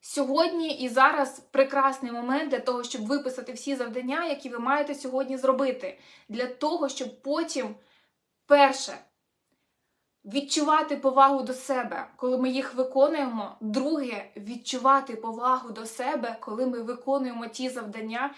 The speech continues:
які ми пообіцяли комусь іншому виконати. Ось такий лайфхак. Але для цього, щоб побачити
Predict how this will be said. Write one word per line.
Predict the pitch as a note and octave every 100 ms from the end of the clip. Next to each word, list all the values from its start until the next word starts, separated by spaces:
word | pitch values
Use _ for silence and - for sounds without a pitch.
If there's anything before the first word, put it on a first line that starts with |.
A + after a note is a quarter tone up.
| -
які | B3 A3+ C#4
ми | B3+ A#3
пообіцяли | A#3+ A3+ - B3+ B3 A#3
комусь | B3 A3+ A3 -
іншому | A3+ C#4 C#4 A#3 G#3
виконати. | G#3 A#3 A#3 G#3 - - - _ _ _ _ _ _ _ _ - _
Ось | - C#4
такий | D#4 - D#4
лайфхак. | D4 C#4+ - D4+ E4 - - _ _ _ _
Але | - A#3+ C4+
для | C#4
цього, | C#4 E4 D#4
щоб | C#4+ C4+ A3 G#3 - _ _
побачити | - C4+ C#4 C#4+ - B3+ G3+ F3